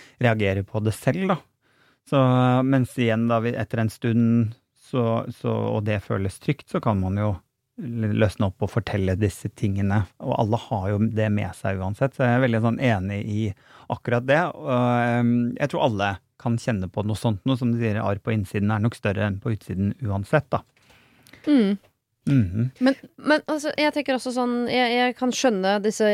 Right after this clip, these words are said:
Speaker 2: arrene på innsiden, ka-, da ka-, er det, luksusen er at man kan vente, ikke sant?
Speaker 3: Ja.
Speaker 2: Man føler seg trygg og
Speaker 3: Ja.
Speaker 2: måtte, eh, ha lyst til å si det høyt. Eh, den luksusen har ikke denne tjueåringen, for arrene er på utsiden, men
Speaker 1: Mm.
Speaker 2: går det an å på en måte, mm,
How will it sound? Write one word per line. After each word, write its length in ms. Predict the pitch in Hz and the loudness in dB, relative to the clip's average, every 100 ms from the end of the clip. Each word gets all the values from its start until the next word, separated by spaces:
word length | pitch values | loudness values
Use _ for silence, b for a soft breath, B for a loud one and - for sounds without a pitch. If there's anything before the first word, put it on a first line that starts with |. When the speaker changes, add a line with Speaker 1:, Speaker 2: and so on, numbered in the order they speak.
| 202 | 4
Speaker 2:
arrene 340 | - 190 180 190 | 4 2 2 0
på 120 | 220 | 0
innsiden, 380 | 196 170 - 190 | 0 -2 -4 -6
ka-, 120 | - 196 | -4 0
da 140 | 208 | 0
ka-, 260 | 202 - 196 | -2 -6 -4
er 200 | - 190 | -2 -4
det, 80 | 196 | 0
luksusen 460 | 196 - 208 - 226 | -2 -2 -10 -2 0
er 80 | 180 | 0
at 80 | |
man 120 | 196 185 | -2 -4
kan 200 | 190 185 | -4 -2
vente, 320 | 160 - 165 | -4 -4 -6
ikke 140 | 160 | -4
sant? 140 | - - | -4 2
Speaker 3:
Ja. 80 | 202 | 2
Speaker 2:
Man 100 | 190 | 2
føler 200 | 190 170 | 0 -2
seg 80 | 175 | -4
trygg 240 | 175 165 | -4 -4
og 80 | 170 | -2
Speaker 3:
Ja. 80 | 175 | -2
Speaker 2:
måtte, 180 | - 175 170 170 - | 0 -2 0 -2 -4
eh, 220 | 175 175 170 170 | -4 -4 -4 -2
ha 80 | 180 | -2
lyst 220 | 165 - | -2 -6
til 80 | 170 | -4
å 20 | |
si 140 | 180 | -2
det 120 | 156 175 | 0 2
høyt. 360 | 170 - - - b b b b b _ - | 2 0 -20 -20 b b b b b _ 0
Eh, 100 | 202 | 2
den 240 | 196 220 214 | 6 6 6
luksusen 340 | 196 - 185 | 4 0 2
har 80 | 208 | 2
ikke 140 | 185 190 | 2 0
denne 100 | 175 | 0
tjueåringen, 480 | 185 180 170 180 | -2 0 -2 -4
for 140 | 180 165 | -4 -4
arrene 220 | 175 180 | -2 -4
er 80 | 180 | -4
på 100 | 196 | -6
utsiden, 460 | 175 - 165 170 202 | -6 -8 -6 -6 -4
men 200 | 202 151 | -2 0
Speaker 1:
Mm. 140 | 113 190 | -2 4
Speaker 2:
går 320 | 220 185 165 | 4 4 2
det 80 | 170 | -4
an 240 | 175 185 | -6 -6
å 160 | - 175 | -6 -8
på 100 | - | -6
en 120 | 185 | -8
måte, 240 | 175 175 175 175 175 175 - - _ _ _ | -4 -4 -2 -2 -4 -6 -12 -20 _ _ _
mm, 440 | - - - 50 | -16 -14 -16 -16